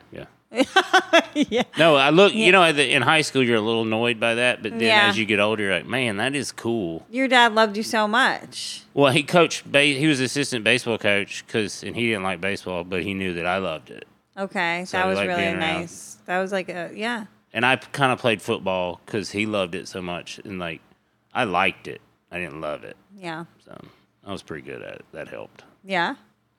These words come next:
Speaker 1: Yeah. It's fun. Football.
Speaker 2: No, I'm obsessed with any documentary about, like, football, high school football in the South, college football. I find it all fascinating. Like,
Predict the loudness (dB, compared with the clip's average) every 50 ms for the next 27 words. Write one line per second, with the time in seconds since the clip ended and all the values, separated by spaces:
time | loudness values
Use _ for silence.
0 | _ -10 -8 -8 -8 -10 _ _ _ _ _ _ _ _ _ _ _ _ _ _
1 | _ _ _ _ _ _ _ _ _ _ _ _ _ _ _ _ _ _ _ _
2 | _ -16 -14 -6 -2 -2 0 0 -2 -4 -6 -12 -18 _ _ _ _ _ _ _
3 | _ _ _ _ _ _ _ _ _ _ _ _ _ _ _ _ _ _ _ -10
4 | -8 -8 -8 -12 -12 -14 -20 _ _ _ _ _ _ _ -8 -2 0 0 0 0
5 | 0 2 2 2 4 4 0 -2 -2 -2 0 0 0 0 -2 -6 -8 -8 -6 -6
6 | -4 -4 -4 -4 -4 -2 0 0 0 0 -2 -6 -6 -4 -4 -4 -2 -4 -2 -4
7 | -4 -2 -2 0 0 0 0 -2 -4 -6 -8 -8 -10 -12 -10 -6 -6 -6 -6 -4
8 | -2 0 0 2 2 0 0 0 -2 -2 -2 -4 -6 -10 -10 -8 -6 -6 -6 -6
9 | -8 -8 -6 -6 -6 -4 -2 -2 -2 -2 -4 -6 -10 -8 -4 -2 0 0 0 0
10 | 0 0 -2 -2 -6 -8 -12 -12 -6 -2 -2 0 0 0 -2 -4 -6 -8 -8 -8
11 | -4 -2 0 0 2 2 2 2 0 -2 -4 -8 _ _ _ _ _ _ _ _
12 | -8 -6 -6 -2 0 0 0 2 2 2 2 2 2 2 2 2 0 2 0 -2
13 | -6 -8 -6 -6 -6 -8 -8 -8 -8 -8 -10 -10